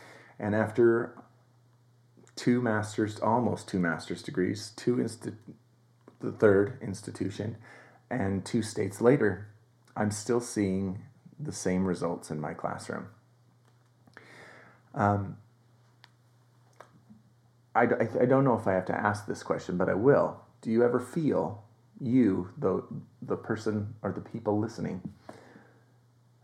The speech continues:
feel that you have a ton to say, but when it comes time to truly say it, you've lost <laughs> every bit of it. That's kinda how I feel as I'm, as I'm doing this podcast for the first time, wondering how many times I'm saying, "um."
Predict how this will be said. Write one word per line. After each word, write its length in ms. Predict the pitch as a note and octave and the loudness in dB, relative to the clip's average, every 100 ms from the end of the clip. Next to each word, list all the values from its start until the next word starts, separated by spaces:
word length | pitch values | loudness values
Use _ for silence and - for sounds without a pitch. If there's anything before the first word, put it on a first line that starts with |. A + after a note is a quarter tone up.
| - | -2
feel 200 | A#2 G#2+ | 4 4
that 160 | G#2 | 4
you 40 | G#2+ | 2
have 100 | G2+ | 2
a 80 | G2+ | 0
ton 360 | - G#2+ A2 | -2 0 0
to 120 | G#2+ | -4
say, 480 | G#2 - D#2+ D2+ F2 G2+ - _ | -4 0 0 0 -4 -10 -20 _
but 200 | - - | -8 -4
when 240 | F#2+ F#2 F2+ | -2 0 0
it 200 | - - | -4 -8
comes 400 | F#2+ F#2 F#2+ - | -4 -2 -4 -4
time 280 | F#2 F2 E2+ | -4 -2 -4
to 80 | |
truly 300 | - F2+ F2 | -4 0 0
say 300 | E2+ - D#2+ | 0 0 0
it, 200 | D#2+ - - _ _ - | 0 -4 -12 _ _ -8
you've 420 | F#2+ F2+ F2+ F2 | -4 -2 -2 -2
lost 540 | E2+ E2 E2+ - - - - - | 2 2 2 -2 -12 -12 -8 -4
<laughs> 260 | A2 - - | -4 -6 -4
every 240 | G2 F#2+ | 0 2
bit 160 | F#2 F2+ | 4 4
of 100 | D#2 | 2
it. 140 | D2 | 0
That's 160 | - - | -6 -8
kinda 300 | - G2+ E2 | -2 0 0
how 160 | F#2+ G2 | 0 2
I 120 | F#2+ | 0
feel 320 | - F#2 E2+ | -2 -2 -2
as 120 | D#2+ | -2
I'm, 180 | F2+ - - - - - | -4 -6 -10 -14 -12 -8
as 120 | F#2+ | -2
I'm 140 | F#2 | 0
doing 240 | G2 G2+ F#2+ | 2 2 2
this 120 | F2+ | -2
podcast 500 | - G#2+ G#2+ F2 D#2 | 2 2 2 -4 -6
for 80 | D2 | -8
the 80 | - | -8
first 280 | F2+ - | -8 -8
time, 280 | F#2 D#2+ E2 - _ - - - _ _ _ _ - | -6 -6 -10 -16 _ -20 -20 -20 _ _ _ _ -6
wondering 360 | A2 F#2+ F#2+ | -2 2 2
how 120 | F#2+ G2 | 2 0
many 160 | F#2 | 0
times 260 | F2 F2+ E2+ | -2 -2 -2
I'm 120 | F2+ | -4
saying, 340 | - E2+ E2+ | -2 -4 -2
"um." 340 | G2 G#2+ F2 | 0 0 0